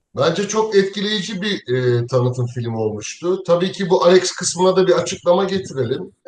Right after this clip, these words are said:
E, benim de çevremdeki insanların birçoğu, "Ya bir sürü efsanemiz var.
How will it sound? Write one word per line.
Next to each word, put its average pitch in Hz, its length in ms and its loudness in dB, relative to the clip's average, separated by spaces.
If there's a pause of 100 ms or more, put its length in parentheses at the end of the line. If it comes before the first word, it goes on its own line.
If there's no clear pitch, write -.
E, - 20 -2 (1200)
benim 156 280 0
de 160 100 -2
çevremdeki 139 600 0
insanların 135 520 -2
birçoğu, 139 440 -2 (260)
"Ya 139 220 4
bir 180 60 2
sürü 175 220 2
efsanemiz 165 720 2
var. 151 180 4